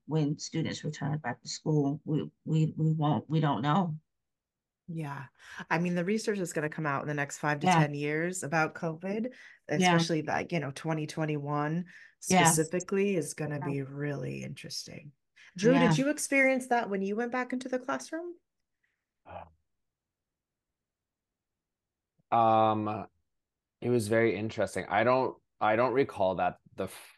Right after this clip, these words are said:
Speaker 3: that first year, but the second year it kind of felt that way.
Speaker 1: Mm.
Speaker 2: Mm.
Speaker 3: So they would have been, like, in seventh grade, and then when they were in ninth grade, they were a l-,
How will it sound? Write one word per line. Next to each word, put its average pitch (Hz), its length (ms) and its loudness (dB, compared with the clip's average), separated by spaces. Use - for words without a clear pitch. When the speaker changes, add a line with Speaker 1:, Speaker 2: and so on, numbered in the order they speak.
Speaker 3:
that 101 240 4
first 98 380 -2
year, 113 140 6
but 104 140 2
the 101 80 -2
second - 460 -4
year 78 180 -6
it - 80 -6
kind 71 180 -10
of 76 80 -12
felt - 260 -6
that - 180 -6
way. 57 300 -4
Speaker 1:
Mm. 170 420 2
Speaker 2:
Mm. 139 380 -8
Speaker 3:
So 110 200 -2
they 98 120 2
would 98 120 2
have 92 80 0
been, 92 160 -2
like, 90 200 -4
in 92 160 -6
seventh 95 460 -4
grade, 117 340 4
and 98 140 0
then 95 80 -4
when 92 120 -4
they 90 80 -4
were 87 100 -4
in 87 120 -6
ninth 85 260 -6
grade, 82 320 -4
they 90 100 -2
were 87 500 -2
a - 40 -12
l-, 90 480 -2